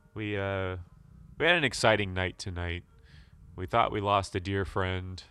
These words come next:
and then dear friend reappeared. <laughs> Um, yeah, so thanks for listening to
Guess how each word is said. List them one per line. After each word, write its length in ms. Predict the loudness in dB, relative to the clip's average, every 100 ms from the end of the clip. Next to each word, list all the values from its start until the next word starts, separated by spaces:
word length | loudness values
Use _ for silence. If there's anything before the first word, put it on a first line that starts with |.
| -20 -14
and 160 | -10
then 180 | -8 -8
dear 240 | -2 0 0
friend 340 | 0 -2 -2
reappeared. 720 | -4 -4 -2 -2 -2 -2 -4 -10
<laughs> 1500 | -20 -20 -20 -20 -8 2 2 4 0 0 -6 -4 -6 -2 -4 -4 -10 -8 -12 -18 -20 -20 -20 -20 _ _ _ -6
Um, 500 | -2 0 0 -4 -8 -14 -20 -20 -20 -20 -20 -20 -20 _ _ -20 _ -4
yeah, 180 | -2 -2
so 480 | 0 4 4 4 -2 _ _ _ _ _ _ _ _ _ -20 -20 -20 -2
thanks 180 | 0 0
for 100 | 2
listening 400 | 4 4 0 0
to 520 | 2 2 4 2 0